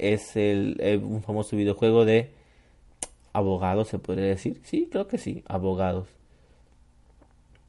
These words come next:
Y nada más, pues, con action y cosas así.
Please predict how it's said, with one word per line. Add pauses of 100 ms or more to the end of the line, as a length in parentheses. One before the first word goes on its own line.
(880)
Y (480)
nada
más,
pues, (120)
con (100)
action
y
cosas
así.